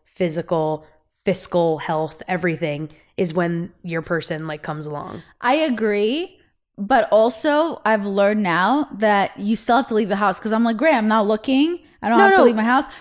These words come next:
Speaker 2: But you still have to be open for it.
Speaker 1: No, no.
Speaker 2: So
Speaker 1: You're,
Speaker 2: don't
Speaker 1: you
Speaker 2: look,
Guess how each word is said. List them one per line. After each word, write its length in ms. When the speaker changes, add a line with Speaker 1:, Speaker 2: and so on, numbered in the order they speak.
Speaker 2:
But 100
you 180
still 200
have 120
to 80
be 220
open 320
for 220
it. 280
Speaker 1:
No, 140
no. 60
Speaker 2:
So 340
Speaker 1:
You're, 200
Speaker 2:
don't 140
Speaker 1:
you 80
Speaker 2:
look, 320